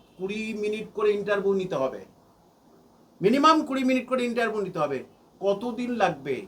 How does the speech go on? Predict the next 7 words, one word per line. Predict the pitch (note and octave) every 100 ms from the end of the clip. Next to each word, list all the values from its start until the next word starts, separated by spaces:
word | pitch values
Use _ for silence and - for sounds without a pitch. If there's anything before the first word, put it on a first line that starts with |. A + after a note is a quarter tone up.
| -
চুয়াল্লিশ | F3 F3+ G3 G#3+ G3
into | G#3 G3 G#3+
ছয় | - D3 G3 F#3 A#2+
বা | D#3
চুয়াল্লিশ | - F3 F3 G3 G3+
into | G#3 G#3 E3+
পাঁচ, | F#3 B3+ G#3+ -